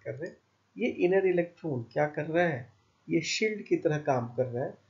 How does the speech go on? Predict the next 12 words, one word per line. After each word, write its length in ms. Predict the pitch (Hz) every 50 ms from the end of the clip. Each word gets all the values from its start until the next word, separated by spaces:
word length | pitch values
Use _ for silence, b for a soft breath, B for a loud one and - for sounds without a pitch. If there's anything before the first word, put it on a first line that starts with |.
| _ _ _ _ -
और 380 | 135 135 131 - - - - _ -
इस 160 | 170 165 - -
तरह 140 | 202 202 208
से 180 | - - 220 202 - -
ये 120 | 160 156 156 156
काम 280 | - 147 147 147 151 147
करने 360 | - - 127 131 131 139 156 156
से 240 | - - 120 - - - - _ b b b _ _ _ -
जो 180 | 143 156 160 175 190 - - - _ _ _ _ _ _ _ _ _ _ _ _ -
order 300 | 127 127 135 131 165 185
of 300 | 196 208 208 - - -
shielding 500 | - - - - 151 147 147 151 196 202